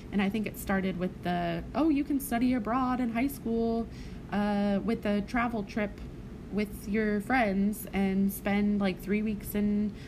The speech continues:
uh, Italy or Ireland." And of course, at the time, you know, that was, and it still is, but a little bit more affordable nowadays than it was back then, because it was more like, "Hey,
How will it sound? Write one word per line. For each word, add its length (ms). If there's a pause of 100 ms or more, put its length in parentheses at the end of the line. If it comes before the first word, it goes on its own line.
(240)
uh, 280 (100)
Italy 440
or 260
Ireland." 600 (360)
And 120
of 120
course, 240
at 100
the 60
time, 340
you 80
know, 320
that 180
was, 260 (280)
and 200
it 220
still 560
is, 340
but 240
a 60
little 200
bit 160
more 200
affordable 400
nowadays 520
than 100
it 60
was 180
back 260
then, 360 (420)
because 260
it 40
was 180
more 160
like, 200
"Hey, 420